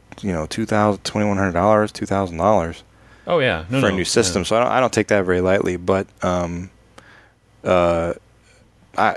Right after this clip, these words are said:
Speaker 1: I don't, I never move this thing. It, I never turn it off.
Speaker 2: Mm-hmm.
Speaker 1: You know, it's on all the time. So I don't, I'm not experiencing stuff like chip creep. Uh, everything in there is solid state. You know,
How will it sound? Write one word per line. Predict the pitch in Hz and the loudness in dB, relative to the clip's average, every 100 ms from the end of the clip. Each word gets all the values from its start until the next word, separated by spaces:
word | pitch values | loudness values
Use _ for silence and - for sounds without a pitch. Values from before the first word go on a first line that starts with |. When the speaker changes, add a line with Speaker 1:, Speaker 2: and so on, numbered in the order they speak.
| - - | -6 -6
Speaker 1:
I | 135 | -2
don't, | 147 160 | 0 0
I | 120 | -2
never | 135 139 101 | 0 2 2
move | 101 120 127 | 2 0 2
this | 135 135 | 0 0
thing. | - 131 135 135 | 0 0 0 -2
It, | - 104 - | -2 -4 0
I | 110 | 0
never | 117 123 123 | 2 2 2
turn | - - 110 | 0 0 2
it | |
off. | 87 92 120 - - _ _ _ | 4 4 2 -2 -16 _ _ _
Speaker 2:
Mm-hmm. | 101 | -6
Speaker 1:
You | 101 | 0
know, | 120 123 131 - - | 2 2 0 -10 -14
it's | - | 0
on | 98 104 | 2 4
all | 104 98 | 4 2
the | |
time. | 95 98 95 110 139 _ - - - - - | 0 0 0 -2 -8 _ -20 -20 -20 -20 -12
So | - 117 104 101 101 | -4 0 2 4 2
I | 113 | 2
don't, | 110 110 113 - | 2 2 0 0
I'm | 113 | 0
not | 120 113 | 2 0
experiencing | - - 110 104 - 98 | -2 -2 0 0 -2 -2
stuff | 104 - | -2 0
like | 92 | -2
chip | - - | -2 -4
creep. | - 113 104 - - | -2 -2 -2 -2 -4
Uh, | 98 98 - | 0 0 -2
everything | 113 120 120 107 | -2 0 0 0
in | 110 | 2
there | 110 | 2
is | 95 | 2
solid | - 101 98 87 | 2 2 2 0
state. | - 101 120 - _ _ _ _ _ _ _ _ _ _ _ _ | 0 2 2 -2 _ _ _ _ _ _ _ _ _ _ _ _
You | 101 | 0
know, | 101 101 | 0 0